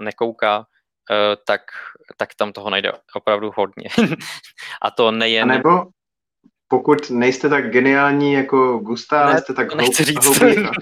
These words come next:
Speaker 2: hloupý,
Speaker 1: <laughs> Ne.
Speaker 2: jste tak hlou-, hloupý jako já a na poprvé to neprokouknete, tak, eh, úplně stačí si ten film pustit znova potom a budete mít přesně tenhle ten zážitek, kdy
Speaker 1: Přesně.
Speaker 2: tam přesně uvi-, uvidíte všechny ty, ty vodítka,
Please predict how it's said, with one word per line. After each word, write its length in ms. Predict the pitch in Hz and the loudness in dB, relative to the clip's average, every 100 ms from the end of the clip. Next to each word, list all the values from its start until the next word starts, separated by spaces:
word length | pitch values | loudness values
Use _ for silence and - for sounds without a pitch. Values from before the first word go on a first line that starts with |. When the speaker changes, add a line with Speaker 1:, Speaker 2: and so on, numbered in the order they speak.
| 165 156 | -2 0
Speaker 2:
hloupý, 260 | 147 - | 0 0
Speaker 1:
<laughs> 300 | 185 220 185 185 - _ _ - | 0 2 -2 -4 -16 _ _ -4
Ne. 220 | 160 147 | -2 -2
Speaker 2:
jste 160 | 143 151 | 0 2
tak 140 | 143 | 2
hlou-, 300 | 143 147 143 | 4 2 2
hloupý 300 | 131 143 160 | 2 4 4
jako 200 | 160 170 | 2 4
já 140 | 151 123 | 4 2
a 120 | 139 | 2
na 160 | 135 143 | 2 2
poprvé 360 | 165 190 180 180 | 0 0 0 0
to 100 | 156 | -2
neprokouknete, 760 | 151 202 202 156 151 135 104 - - _ | -2 2 2 0 -6 -8 -12 -14 -20 _
tak, 240 | 135 123 - | -2 -2 -2
eh, 100 | 147 131 127 - | -2 -2 -8 -12
úplně 320 | 156 180 175 | -8 -2 0
stačí 300 | 175 160 165 151 | 0 -4 -4 -8
si 120 | 156 | -6
ten 180 | 165 156 | -6 -4
film 240 | 160 151 | -4 -4
pustit 380 | 147 139 - 139 - _ _ _ 117 | -4 -6 -4 -4 -6 _ _ _ -10
znova 440 | 113 113 131 131 | -4 2 4 2
potom 400 | 127 120 131 135 - | 0 -2 -2 -4 -4
a 60 | 117 | -4
budete 280 | 120 123 131 | -2 -2 -2
mít 220 | 127 - | -4 -6
přesně 320 | - 117 131 | -8 -4 -4
tenhle 240 | 123 123 | -4 -4
ten 180 | 120 120 | -4 -2
zážitek, 480 | 113 113 117 113 117 - - - - | 0 0 0 -4 -6 -6 -18 -20 -6
kdy 240 | 117 233 | -2 0
Speaker 1:
Přesně. 120 | 135 | 0
Speaker 2:
tam 120 | 123 | -2
přesně 380 | 117 131 117 127 | -2 -6 -4 -4
uvi-, 240 | 123 120 120 | -4 -6 -6
uvidíte 440 | 127 117 117 113 117 | -4 -2 -2 -4 -6
všechny 380 | - 113 127 | -6 -8 -6
ty, 420 | 117 120 117 117 113 | -2 0 2 0 -2
ty 80 | 120 | -2
vodítka, 640 | 113 107 117 - 113 113 | -2 -2 -6 -4 -2 -2